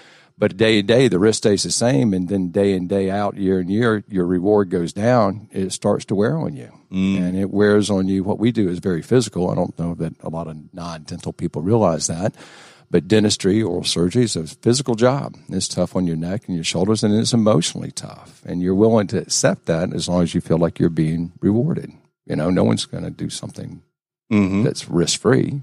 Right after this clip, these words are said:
Speaker 1: but
Speaker 2: Sure.
Speaker 1: you gotta be compensated for that.
Speaker 2: Mm-hmm.
Speaker 1: And so when you have someone like you in my, in my court, then you feel like, "Okay, you know, ideal perfect world, I'd like to be fee for service." Well, that's not the case. But now I'm on these plans,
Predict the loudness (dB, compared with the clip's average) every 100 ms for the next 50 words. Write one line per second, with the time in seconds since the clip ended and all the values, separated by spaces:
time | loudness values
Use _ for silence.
0 | -12 -10 0 2 4 0 -6 -8 -6 -6
1 | -8 -10 -10 -12 -14 -16 -14 -16 -20 _
2 | _ -8 -4 0 0 -2 _ -4 -2 0
3 | 0 4 4 4 2 0 -2 -2 0 -2
4 | 0 0 -2 -4 -8 0 2 4 4 0
5 | -4 -8 -12 -10 -4 0 -2 0 2 2
6 | 2 -2 -2 -2 -2 0 0 2 2 0
7 | -6 _ _ -2 2 4 4 2 2 -2
8 | 0 0 2 2 2 0 -2 -2 -2 -2
9 | -2 -4 -6 -8 -10 -10 _ 2 2 0
10 | -4 -4 -4 -6 -6 -12 -14 -14 -10 -4
11 | -2 0 2 4 2 0 -2 -2 0 2
12 | 4 0